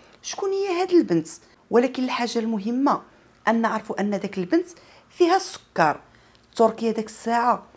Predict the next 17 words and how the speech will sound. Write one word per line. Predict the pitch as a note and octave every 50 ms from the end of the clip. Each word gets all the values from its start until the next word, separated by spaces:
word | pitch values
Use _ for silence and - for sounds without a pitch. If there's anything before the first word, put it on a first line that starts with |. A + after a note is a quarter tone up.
| _ _ _ -
كانوا | G#3+ G#3 G#3+
ملي | G#3+ A3+ A#3 C4+
كيجيو | C4 - C#4 B3+ B3+ B3+ A#3+
اللاجئين | A#3+ A#3+ A#3+ A#3+ A3+ G3 A3+ C#4 - - D3 C#3 C3+ - - _ - - _ - -
وكيطلبوا | - F3+ F3+ C4+ D4+ D4+ D4+ D4 C#4 A3+ C4
اللجوء | C4+ B3+ C4 D4+ E4 D#4 - - D#3+ - - - - - - - - _
وكيصوبوا | - E3 - C#4+ C#4+ C#4+ - C4+ C#4 C4+ A#3+ C4
الوثائق | C4 C4 C4 B3+ B3+ - - G#3+ A3 -
ديالهم | F#3+ F3+ G#3 B3 C#4 C#4 D4+ D#4+ D4 F#3 D#3 - - - - - _ _ - -
اللي | G#3 A3+ C#4+ C#4+
فيه | D4 D4+ C4
شي | - - C#4
مرض | C4 B3+ B3+ A#3+ G#3 A3
مزمن، | B3 B3 A3+ G#3 - D4 F4 F4+ F4+ - - - - - - _ _
حتى | - F4+
هو | F4 F4 G4 A4
كيكتبوا | G#4+ - A#4+ A4 - - - G#3 F#3+ D#3+ -